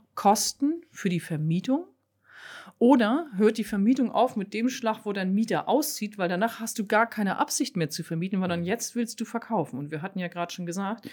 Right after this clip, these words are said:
Speaker 1: das Verkaufen an sich, nach bestimmten Ablaufen von Fristen, nach zehn Jahren, ist steuerfrei.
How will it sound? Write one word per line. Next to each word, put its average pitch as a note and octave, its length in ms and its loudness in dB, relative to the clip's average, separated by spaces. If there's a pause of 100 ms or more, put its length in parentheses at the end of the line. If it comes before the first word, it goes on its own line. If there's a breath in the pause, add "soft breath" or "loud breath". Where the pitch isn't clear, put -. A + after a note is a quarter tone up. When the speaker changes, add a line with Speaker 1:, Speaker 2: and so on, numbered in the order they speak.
(240 loud breath)
Speaker 1:
das - 160 -4
Verkaufen A3 500 -2
an E3+ 160 -6
sich, G#3 420 -6 (540)
nach D3+ 200 -6
bestimmten - 500 -12
Ablaufen D#3+ 480 -6
von E3 180 -10
Fristen, - 320 -6
nach B3 140 -4
zehn E3 260 -6
Jahren, F#3 320 0 (320 loud breath)
ist G3+ 160 -2
steuerfrei. D#3+ 800 -2